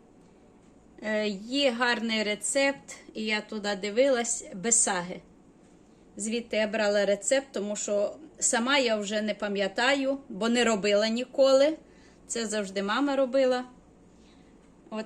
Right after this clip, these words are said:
рецепт можете там подивитись, бо я не, як кажуть, не скриваю, де я взяла.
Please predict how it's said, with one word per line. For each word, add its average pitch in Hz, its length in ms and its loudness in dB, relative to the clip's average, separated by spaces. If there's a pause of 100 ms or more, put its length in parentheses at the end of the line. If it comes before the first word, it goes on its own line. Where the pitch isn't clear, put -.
рецепт 262 680 -2 (200)
можете 220 440 -2
там 240 280 0
подивитись, 247 680 2
бо 202 140 -4
я 214 260 2
не, 208 800 2
як 196 140 -4
кажуть, 185 720 -6 (1120)
не 247 260 0
скриваю, 202 800 4
де 262 220 6
я 294 100 2
взяла. 302 480 2